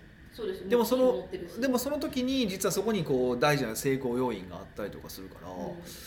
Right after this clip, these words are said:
Speaker 2: まあ、それちょっと見てほしいなっていうのはあるし、まあ、
Speaker 1: はい。
Speaker 2: 一方でうまくいってないんであれば、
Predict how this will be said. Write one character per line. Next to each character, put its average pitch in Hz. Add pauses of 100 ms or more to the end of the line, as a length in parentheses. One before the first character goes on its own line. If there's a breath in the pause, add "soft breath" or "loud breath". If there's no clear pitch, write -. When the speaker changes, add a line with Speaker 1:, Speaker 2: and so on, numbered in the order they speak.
(520 loud breath)
Speaker 2:
ま 190
あ、 -
そ 214
れ 226
ち 226
ょ -
っ -
と 151
見 123
て 156
ほ 143
し 117
い -
な 90
っ - (300)
て 143
い -
う 139
の 117
は 90
あ -
る 110
し、 131
ま 165
あ、 180
Speaker 1:
は 214
い。 -
Speaker 2:
一 294
方 277
で 240
う 220
ま 240
く 214
い -
っ 202
て 226
な 214
い 185
ん 165
で 143
あ 131
れ 151
ば、 156